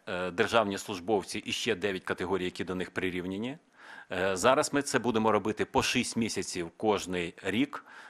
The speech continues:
е, і це буде зроблено за чотири роки, починаючи з дві тисячі тринадцятого року.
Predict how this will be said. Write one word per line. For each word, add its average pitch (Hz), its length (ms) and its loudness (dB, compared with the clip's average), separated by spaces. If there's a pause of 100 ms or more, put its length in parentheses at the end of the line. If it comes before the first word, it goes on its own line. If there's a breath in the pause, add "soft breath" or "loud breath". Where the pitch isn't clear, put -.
(200 loud breath)
е, 85 580 -2 (140)
і 107 180 0
це 127 260 2
буде 104 280 0
зроблено 104 560 0
за 120 400 2 (200 soft breath)
чотири 101 500 2
роки, 120 300 2
починаючи 117 720 0
з 80 80 -8
дві 87 200 -6
тисячі - 340 -4
тринадцятого 87 600 -4
року. 71 340 -12